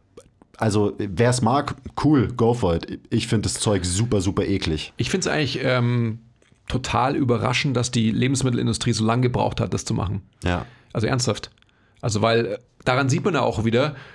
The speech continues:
Speaker 2: wie, ähm, wenig Impact die Fitnessindustrie insgesamt außerhalb der Industrie noch hat.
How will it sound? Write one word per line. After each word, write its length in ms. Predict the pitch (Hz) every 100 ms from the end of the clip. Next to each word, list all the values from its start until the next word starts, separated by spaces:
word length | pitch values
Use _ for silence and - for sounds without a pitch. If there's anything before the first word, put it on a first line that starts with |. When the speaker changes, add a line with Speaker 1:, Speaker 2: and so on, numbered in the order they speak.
| -
Speaker 2:
wie, 440 | 107 107 139 180 165
ähm, 460 | 127 135 135 117
wenig 480 | 120 135 147 143 - -
Impact 600 | 160 180 - 139 - - -
die 100 | 120
Fitnessindustrie 1000 | - 156 - 135 - 135 123 135 135 139 - _ _ _
insgesamt 680 | - 190 220 - - 120 113
außerhalb 460 | 113 170 139 113 117
der 80 |
Industrie 320 | 117 120 - 120
noch 160 | 110
hat. 240 | 120 117